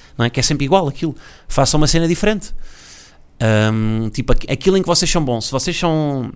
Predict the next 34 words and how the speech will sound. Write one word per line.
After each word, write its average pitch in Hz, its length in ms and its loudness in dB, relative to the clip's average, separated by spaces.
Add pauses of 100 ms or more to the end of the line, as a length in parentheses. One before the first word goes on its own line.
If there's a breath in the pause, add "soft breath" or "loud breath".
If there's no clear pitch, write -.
(800 soft breath)
pá, 123 120 -2
se - 80 -4
vocês - 160 0
tocam 170 260 2
trompe-, 131 300 2 (100)
trompete, 113 540 4 (260)
toquem 165 240 0
trompete 165 340 6
no 165 60 4
casamento. 156 480 -2 (460)
Não, 113 120 0
façam 127 280 0
uma 147 60 0
cena 156 160 0
diferente. 143 380 -4 (840 loud breath)
Ahm, 107 520 4
eu 113 140 0
obviamente 117 340 0
vou 131 100 -8
fazer 135 220 -2
um, 147 380 -4 (140)
não 120 120 -6
é? 123 160 -8 (180)
Fazer 123 200 0
aqueles 117 220 -4
quinze 123 180 -4
minutos 123 240 -2
de - 60 -4
stand-up 156 440 -2
no 135 60 -8
meu - 80 -10
casamento. 131 420 -8 (680 loud breath)
Se 156 400 4 (100)
casar, 123 460 2